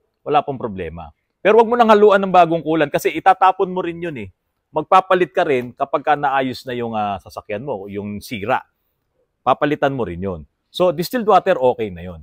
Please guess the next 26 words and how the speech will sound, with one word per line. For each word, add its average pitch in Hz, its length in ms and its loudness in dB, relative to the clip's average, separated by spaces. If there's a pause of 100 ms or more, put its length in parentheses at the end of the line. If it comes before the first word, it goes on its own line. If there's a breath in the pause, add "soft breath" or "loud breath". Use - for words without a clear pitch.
Ha? 135 140 -4
Mahaluan 135 680 0
mo 80 80 -14
siya. 92 240 -10 (400)
Nang 147 140 -2
hindi 170 240 -2
basta-basta 143 640 -2
magkakaroon 123 640 -2
ng 104 160 -10
problema. 85 560 -12 (180)
Tignan 185 380 -4
nyo 202 100 -2
po 196 220 0
ngayon, 175 420 -4 (220)
yung 139 160 -10
mga 170 160 -4
makina 170 400 0
ng 170 140 -4
sasakyan 165 420 -6
nyo, 165 80 -6
tignan 156 340 -10
nyo, 165 140 -6
kung 151 160 -6
yan 196 240 2
ay 196 80 2
aluminum, 170 800 4